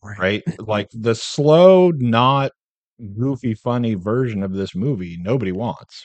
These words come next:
Speaker 2: right?
Speaker 1: Right.
Speaker 2: Uh, <laughs>
Speaker 1: Right.
Speaker 2: it's, I'm, I'm not sure who wants the better version of it except me, but, but, like, and then you,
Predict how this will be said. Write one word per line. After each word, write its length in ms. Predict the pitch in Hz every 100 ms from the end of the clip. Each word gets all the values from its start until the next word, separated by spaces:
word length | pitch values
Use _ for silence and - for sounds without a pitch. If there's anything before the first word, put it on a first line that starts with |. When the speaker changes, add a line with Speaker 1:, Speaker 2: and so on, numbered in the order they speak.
| -
Speaker 2:
right? 360 | 87 87 95 - _
Speaker 1:
Right. 220 | 87 90 98 98
Speaker 2:
Uh, 100 | 98 -
<laughs> 100 | 113 - - - _ _
Speaker 1:
Right. 300 | - 95 90 - 92
Speaker 2:
it's, 180 | 95 131 - _ _ _ -
I'm, 240 | 110 104 -
I'm 80 | 104
not 260 | 104 113 101
sure 240 | - 101 -
who 120 | 107
wants 560 | 92 95 95 92 - _ _ _ _
the 240 | 120 120 98
better 340 | 85 135 165
version 440 | 82 82 80 92 90
of 180 | 90
it 200 | 92 113 - _ 98
except 440 | - 117 95 -
me, 480 | 87 120 104 82 107 _
but, 260 | 92 90 87 - _ _ _ _ _ _ _ _ _ _
but, 380 | 123 151 156 151
like, 280 | 139 139 147
and 160 | 147 156
then 140 | 196
you, 120 | 240